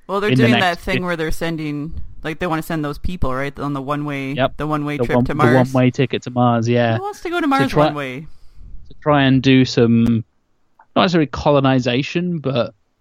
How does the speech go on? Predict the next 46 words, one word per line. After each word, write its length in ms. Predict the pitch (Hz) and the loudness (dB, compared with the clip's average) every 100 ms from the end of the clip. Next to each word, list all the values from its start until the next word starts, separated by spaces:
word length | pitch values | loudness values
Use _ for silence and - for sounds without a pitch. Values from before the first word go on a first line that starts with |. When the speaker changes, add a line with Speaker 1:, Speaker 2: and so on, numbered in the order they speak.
| - | -20
Speaker 1:
Terraform? 440 | 147 156 - 170 | -16 -16 -16 -2
Speaker 2:
enough 440 | 151 135 135 131 - - | 2 4 2 0 -12 -4
for 640 | 123 120 120 117 117 113 113 - - - - | 2 4 6 6 4 2 -2 -10 -20 -20 -6
Speaker 1:
<laughs> 180 | 139 123 | -4 2
Speaker 2:
basically 340 | 175 170 139 | 2 4 2
what, 320 | 120 123 - - - - | 4 0 0 -14 -20 -6
um, 480 | 123 120 113 110 113 - - - - | -2 -2 -2 -6 -10 -16 -20 -20 -14
oh, 80 | - | -4
what 160 | 127 175 | -2 -2
the, 80 | |
what 200 | 131 165 | -2 0
is 80 | 160 | 0
the 60 | 127 | -2
character's 460 | - 123 120 117 | -2 -4 -4 -6
name? 180 | 147 117 120 - | -4 -4 -6 -4
I'm 160 | 151 165 | 2 2
just 100 | 156 | 2
gonna 160 | 139 120 | 2 0
call 240 | - 120 | 0 -2
him 120 | 110 | 0
Matt 200 | 113 117 | -2 -4
Damon. 320 | 117 113 113 - - - 220 | -6 -8 -8 -10 -16 -16 0
What 180 | 147 170 | 4 4
Matt 220 | 156 156 | 4 2
Damon 340 | 247 143 135 127 | 2 2 2 0
Speaker 1:
<laughs> 80 | 123 | 0
Speaker 2:
did 180 | 123 123 | -2 -2
in 100 | 123 | -4
The 80 | 123 | -4
Martian. 600 | 123 120 - 117 107 117 | -2 -2 -2 -6 -6 -10
Speaker 1:
Yeah. 380 | 165 170 147 151 147 _ - - - | -12 -12 -12 -14 -18 _ -20 -20 -14
Speaker 2:
For 100 | 135 | -2
what 200 | 135 131 | 2 2
he 160 | 117 139 | 2 0
did, 320 | 131 131 120 | 2 2 0
where 300 | - 127 120 | -4 0 2
he 180 | 117 123 | 2 -2
kind 260 | 117 131 120 | 0 2 2
of 180 | 113 - | 0 2
built 260 | 123 127 | 4 4
his 240 | - 123 117 | 0 -2 2
own 220 | 120 120 | 4 4
little 320 | 120 120 120 | 2 2 2
environment 640 | 117 117 120 117 117 117 - | 2 2 4 4 4 2 0
in 180 | 123 120 | 0 0
a, 340 | 117 117 110 | 2 2 0